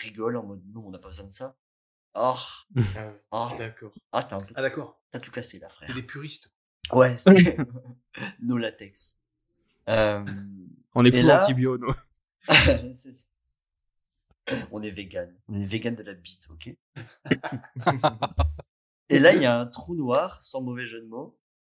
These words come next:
Speaker 1: et je me, je reprends conscience où je suis en train de doigter une meuf et lui lécher la chatte en même temps, alors qu'il y a un Tampax dans sa chatte.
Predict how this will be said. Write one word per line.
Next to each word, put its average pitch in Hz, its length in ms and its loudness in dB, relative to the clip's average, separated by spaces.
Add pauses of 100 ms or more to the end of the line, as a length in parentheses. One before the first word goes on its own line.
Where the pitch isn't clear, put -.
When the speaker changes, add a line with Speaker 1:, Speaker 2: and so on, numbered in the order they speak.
(140)
Speaker 1:
et 135 360 -2
je 117 140 -14
me, 117 680 -10 (380)
je 107 160 -14
reprends 160 360 -8
conscience 151 800 -6
où 123 100 -8
je - 80 -6
suis - 80 -8
en 135 100 -8
train 156 240 -12
de 117 420 -10
doigter 151 500 -6
une 151 180 -14
meuf 143 460 -14 (220)
et 110 160 -10
lui 110 260 -10
lécher 139 280 -8
la 139 120 -4
chatte 143 260 -10
en 127 40 -10
même 120 200 -12
temps, 175 340 -10
alors 117 140 -2
qu'il 120 100 -14
y - 20 -10
a 117 60 -8
un 110 40 -12
Tampax 151 440 -12
dans 120 80 -16
sa 113 160 -12
chatte. - 460 -14